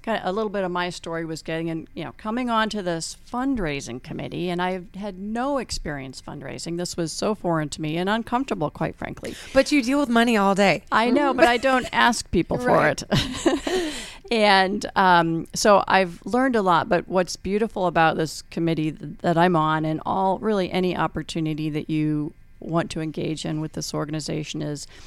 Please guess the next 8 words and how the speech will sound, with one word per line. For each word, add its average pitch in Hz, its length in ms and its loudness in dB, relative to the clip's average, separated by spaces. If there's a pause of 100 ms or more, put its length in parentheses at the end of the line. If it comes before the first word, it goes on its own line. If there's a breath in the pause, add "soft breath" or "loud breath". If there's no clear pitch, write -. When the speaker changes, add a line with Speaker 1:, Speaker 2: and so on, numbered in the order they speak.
(220 loud breath)
Speaker 1:
not 240 160 2
only 233 300 0
do 170 160 -2
we 160 120 -2
do 151 160 -4
fundraising, 151 600 -6
in 156 100 -2
fact, 160 300 -2